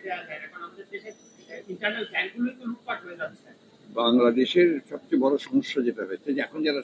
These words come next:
Speaker 2: শাসন করছে, শাসক গোষ্ঠী, এরা মিথ্যার উপরে টিকে আছে, জনগণকে সারাক্ষণ প্রতারণা করছে,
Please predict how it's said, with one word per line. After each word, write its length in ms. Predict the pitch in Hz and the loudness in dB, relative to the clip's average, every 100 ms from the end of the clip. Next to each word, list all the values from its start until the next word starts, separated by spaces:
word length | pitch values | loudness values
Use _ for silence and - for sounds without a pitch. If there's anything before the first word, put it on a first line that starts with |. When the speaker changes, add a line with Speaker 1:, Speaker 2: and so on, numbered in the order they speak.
| - | -8
Speaker 2:
শাসন 280 | 120 - 139 | -10 -2 -2
করছে, 240 | - - - _ - - - - - - | -2 -20 -20 _ -20 -20 -20 -20 -20 -6
শাসক 320 | - 175 208 151 | 0 4 6 6
গোষ্ঠী, 300 | 180 - - - _ _ _ - | 4 4 -4 -18 _ _ _ 4
এরা 140 | 208 | 8
মিথ্যার 440 | 214 233 - 247 240 | 10 8 8 8 8
উপরে 220 | 202 185 | 8 6
টিকে 180 | 139 127 104 | 6 -4 -6
আছে, 160 | - - _ - - - _ - | -6 -20 _ -20 -20 -20 _ 2
জনগণকে 540 | 185 214 226 214 226 - | 6 6 6 6 6 4
সারাক্ষণ 440 | 180 220 - 240 226 | 4 4 4 4 4
প্রতারণা 420 | 202 214 214 208 208 | 4 6 6 6 4
করছে, 280 | 202 - 247 | 2 0 -8